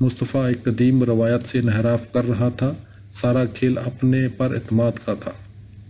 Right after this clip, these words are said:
उसके भाई गुलाम गाजी ने बड़ी खिफत महसूस की कि उसे पीछे बैठा दिया गया है। वो मेरी बालादस्ती पर आरजुर्दा था। उसकी समझ में ना आता था कि उसका भाई इतना modern कब से हो गया। चलते चलते मुजफ्फरगढ़ आ गया।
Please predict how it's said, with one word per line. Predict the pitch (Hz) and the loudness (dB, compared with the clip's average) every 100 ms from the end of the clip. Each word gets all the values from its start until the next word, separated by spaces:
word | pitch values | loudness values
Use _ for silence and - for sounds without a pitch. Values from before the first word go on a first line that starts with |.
| - - - - - - - - - - - - | -20 -20 -20 -18 -20 -20 -18 -18 -18 -20 -20 -4
उसके | 135 - 151 | -4 0 2
भाई | 127 123 127 | 2 4 2
गुलाम | 123 120 123 120 | 2 2 2 2
गाजी | 113 113 123 | 2 2 4
ने | 123 123 | 4 2
बड़ी | 113 113 110 | 2 2 0
खिफत | - - 131 131 | -2 -2 -2 0
महसूस | 123 - 123 117 | -2 0 0 0
की | 135 127 | 0 0
कि | 127 | 0
उसे | 117 123 | 0 -2
पीछे | 110 120 - 117 | 0 -2 0 0
बैठा | 110 110 110 | 0 0 -2
दिया | 107 110 104 | 0 0 0
गया | 113 117 | 0 0
है। | 110 117 | 0 0
वो | 113 | 0
मेरी | 113 113 110 | 2 4 2
बालादस्ती | 110 110 107 107 - 120 | 2 2 0 -4 -2 -2
पर | 123 117 120 | 0 -2 2
आरजुर्दा | 123 120 123 113 117 123 117 113 | 2 2 -2 -2 0 0 0 -2
था। | - - - - - - - - - | -4 -12 -20 -20 -20 -20 -20 -20 -4
उसकी | 131 - | -4 0
समझ | 139 127 123 | 0 2 4
में | 120 123 | 4 2
ना | 120 | 2
आता | 117 120 139 | 0 0 0
था | 139 131 139 | 0 0 -2
कि | 131 | -4
उसका | 123 - 123 | -10 -2 0
भाई | 107 117 | 2 2
इतना | 123 120 123 123 | 2 2 2 4
modern | 113 110 120 123 | 4 2 2 0
कब | 117 123 | 0 -4
से | - 117 | -2 -2
हो | 98 95 | 0 -2
गया। | 98 90 | -4 -8
चलते | - 131 120 131 | -4 -2 0 0
चलते | 113 123 107 127 | 0 -2 0 0
मुजफ्फरगढ़ | 117 113 - 113 98 110 | 2 0 0 -2 0 0
आ | 104 | -2
गया। | 101 101 | -4 -6